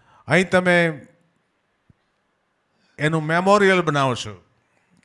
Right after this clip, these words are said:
આરસની તકતી મૂકશો, એના વખાણ કરશો, એના પ્રશંસા કરશો કે માતૃભૂમિ માટે એણે પ્રાણની આહુતિ આપી, એવું કાંઈ ન લખતા ભલા માણસ.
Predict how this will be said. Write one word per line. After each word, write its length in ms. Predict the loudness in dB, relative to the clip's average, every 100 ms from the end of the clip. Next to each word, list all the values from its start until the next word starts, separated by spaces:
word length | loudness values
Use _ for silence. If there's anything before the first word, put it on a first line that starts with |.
| _ _ _
આરસની 580 | 0 2 2 -4 -6 -8
તકતી 600 | _ -4 -4 -4 -6 -6
મૂકશો, 560 | -6 -8 -8 -8 -8 -10 _ _ _ _ _ _ -8
એના 260 | -4 0 0
વખાણ 500 | 0 -2 2 2 0
કરશો, 520 | -4 -6 -6 -6 -6
એના 200 | -4 -6
પ્રશંસા 600 | -6 -2 0 0 0 -2
કરશો 340 | 0 -4 -4 -6
કે 80 |
માતૃભૂમિ 680 | -6 -6 -8 -8 -8 -6 -6
માટે 280 | -6 -6 -6
એણે 160 | -8 -8
પ્રાણની 500 | -8 -10 -8 -10 -12
આહુતિ 440 | -12 -12 -14 -14
આપી, 300 | -14 -12 -14 -14 -10
એવું 200 | -8 -8
કાંઈ 220 | -4 -2
ન 120 | 0 2
લખતા 680 | 2 2 -2 -4 -6 -6
ભલા 260 | -6 -8 -8
માણસ. 520 | -10 -12 -14 -18 -20